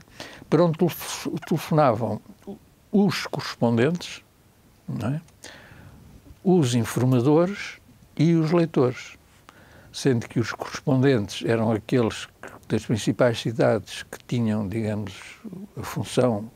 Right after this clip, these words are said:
o papel oficial e pago de enviar, eh, eh, informação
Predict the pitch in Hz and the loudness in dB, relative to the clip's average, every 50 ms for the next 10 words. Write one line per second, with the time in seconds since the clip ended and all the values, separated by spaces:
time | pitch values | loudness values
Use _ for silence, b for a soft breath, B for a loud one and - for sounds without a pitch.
0 | - _ - 123 - - 147 135 127 110 101 101 117 123 107 - - - B B | -20 _ -6 -6 -2 2 4 4 4 4 2 0 -4 -8 -10 -10 -14 -18 B B
1 | B B B B - - - - - - 127 117 113 113 107 113 123 143 110 98 | B B B B -6 -6 -4 -4 0 2 4 4 4 4 2 -2 -4 -6 -8 -10
2 | - - - 123 113 107 101 123 - - - 123 - - - - - - _ _ | -2 2 4 4 4 4 2 -2 -8 -12 -14 -14 -16 -18 -20 -20 -20 -20 _ _
3 | _ - 175 165 127 117 123 117 110 107 - - - - - _ _ _ _ _ | _ -10 -6 -4 0 2 2 2 2 0 -4 -10 -18 -20 -20 _ _ _ _ _
4 | - _ _ _ _ _ - - - 117 104 - 135 117 110 110 101 98 104 - | -20 _ _ _ _ _ -12 -8 -6 -6 -4 -2 2 2 4 4 2 2 0 -2
5 | 98 107 - - - - - - - - - - - - B B B B B B | -4 -6 -6 -8 -10 -10 -10 -12 -12 -12 -14 -14 -16 -18 B B B B B B
6 | B B B B _ 262 170 - - - - - - - - - 120 98 - - | B B B B _ -8 -8 -6 -6 -6 -6 -6 -8 -8 -8 -8 -8 -8 -6 -4
7 | 113 113 120 104 - - 127 113 104 101 127 135 | -2 -2 -2 -4 -2 -2 -2 -2 -2 -4 -6 -10